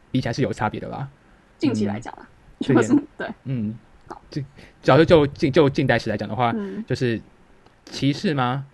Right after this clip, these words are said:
Speaker 2: 嗯。
Speaker 1: 就是要有那个历史的过程，要有那个历史的存在才会叫歧视啊，有那个，有那个东西，有那个，就是有那个历史的行为，有那个历史的言论才被构成歧视这个东西啊。现在可以拿去开玩笑。
Speaker 2: 嗯，对。
Speaker 1: 哦，嗯。
Speaker 2: 所以我觉得就是，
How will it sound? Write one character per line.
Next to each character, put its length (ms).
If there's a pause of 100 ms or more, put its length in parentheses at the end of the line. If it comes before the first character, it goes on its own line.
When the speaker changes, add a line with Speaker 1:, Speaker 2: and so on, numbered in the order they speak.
(120)
Speaker 2:
嗯。 80
Speaker 1:
就 40
是 60
要 120
有 60
那 80
个 80
历 120
史 120
的 120
过 200
程， 220
要 120
有 40
那 60
个 80
历 80
史 80
的 60
存 140
在 120
才 80
会 40
叫 60
歧 160
视 180
啊， 200
有 80
那 60
个， 80 (100)
有 100
那 100
个 220 (400)
东 220
西， 180
有 100
那 120
个， 120 (360)
就 80
是 100 (160)
有 100
那 80
个 220 (220)
历 100
史 100
的 80
行 220
为， 60
有 60
那 60
个 60
历 60
史 80
的 80
言 120
论 80
才 140
被 240 (140)
构 120
成 80
歧 160
视 120
这 40
个 60
东 140
西 160
啊。 120 (440)
现 120
在 60
可 60
以 20
拿 60
去 120
开 80
玩 140
笑。 100
Speaker 2:
嗯， 40
对。 160
Speaker 1:
哦， 100 (140)
嗯。 240 (480)
Speaker 2:
所 160
以 20
我 80
觉 100
得 60
就 100
是， 300